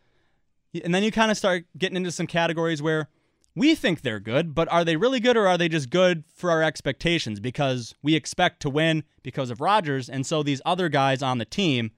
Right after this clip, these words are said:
we just assume, we just kinda view them as, "Well, we're winning games, so they must be good."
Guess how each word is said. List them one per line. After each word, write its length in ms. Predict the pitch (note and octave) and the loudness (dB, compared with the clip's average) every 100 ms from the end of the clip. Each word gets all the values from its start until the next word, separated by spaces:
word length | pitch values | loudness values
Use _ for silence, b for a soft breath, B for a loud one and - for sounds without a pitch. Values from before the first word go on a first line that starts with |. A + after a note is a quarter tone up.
| _ _ _ _ _ _ _ D3+ | _ _ _ _ _ _ _ 0
we 80 | |
just 200 | E3 F3 | 2 2
assume, 360 | D3+ - F#3+ E3 | 0 2 2 0
we 160 | D3+ E3+ | -2 -2
just 280 | D#3 E3+ - | -2 -4 -2
kinda 240 | F#3 F3 | 0 0
view 260 | C3+ E3 F3+ | 0 0 2
them 240 | D#3+ D3+ | 2 2
as, 320 | C#3+ C#3 C3+ - _ - | 0 0 -2 -6 _ -4
"Well, 120 | F3 | 0
we're 120 | D#3+ | 2
winning 260 | F#3 F3+ D3 | 0 0 0
games, 360 | F3+ G#3+ F3 | 0 -2 -2
so 100 | - | -2
they 160 | C3+ C3 | 0 0
must 240 | C3 - | 0 -2
be 100 | E3+ | -2
good." 320 | F#3+ G#3+ - | 0 0 -2